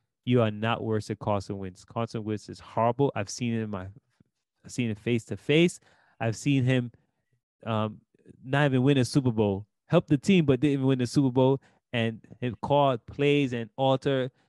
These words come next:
and, and, and were very upset and sour. And, and, ugh, I, I'm happy he's back with an N F C lease. Thank you, Commanders, for bringing Carson Wentz. So it's right back to a three-way race. Dallas,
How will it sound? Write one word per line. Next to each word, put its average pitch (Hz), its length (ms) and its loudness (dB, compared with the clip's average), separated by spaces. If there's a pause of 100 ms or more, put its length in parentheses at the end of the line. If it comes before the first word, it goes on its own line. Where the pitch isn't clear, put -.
(120)
and, 117 160 -4
and, 113 220 -8
and 110 260 -10
were 110 180 -6
very 131 300 -4
upset 135 520 -2
and 110 200 -8
sour. 131 540 0 (420)
And, 117 200 -10
and, 117 180 -14 (180)
ugh, 151 260 -2 (1160)
I, 135 220 0
I'm 127 160 -6
happy 143 340 0
he's 135 200 -2
back 123 300 -4
with 117 140 -2
an 107 60 -6
N 117 160 -8
F 117 100 -6
C 117 260 -10
lease. 104 380 -10 (180)
Thank 156 260 -4
you, 113 220 -6 (360)
Commanders, 123 840 -4 (300)
for 120 80 -6
bringing 131 320 -2
Carson 123 440 -8
Wentz. 110 320 -14 (260)
So 120 340 -8
it's 113 160 -18
right 135 240 -4
back 147 220 -6
to 135 160 -6
a 113 40 -6
three-way 135 720 -8
race. 110 400 -10 (380)
Dallas, 151 580 -4